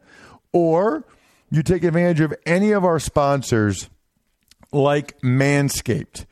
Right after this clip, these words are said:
By far the best in men's below-the-belt grooming,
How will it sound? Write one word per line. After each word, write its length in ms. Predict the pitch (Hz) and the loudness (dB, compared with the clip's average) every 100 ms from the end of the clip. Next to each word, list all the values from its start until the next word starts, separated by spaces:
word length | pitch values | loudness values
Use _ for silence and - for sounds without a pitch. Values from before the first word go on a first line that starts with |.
| _ _ _ 117 | _ _ _ -4
By 380 | 123 143 190 | 0 0 0
far 720 | 214 - 214 185 120 98 104 - _ _ - | -2 -2 0 2 2 0 -2 -4 _ _ -6
the 180 | 113 123 | -2 0
best 600 | 92 170 151 127 - - | 0 0 0 -2 -6 -4
in 380 | 143 135 127 131 | -2 0 2 2
men's 460 | 135 147 160 156 | 2 2 2 0
below-the-belt 1600 | 123 131 127 127 131 143 147 151 - 127 135 110 131 131 - - 107 | 0 0 2 2 2 2 0 -2 -2 -2 -2 0 0 0 -4 -10 -2
grooming, 640 | 110 127 117 92 87 | 0 2 2 0 -2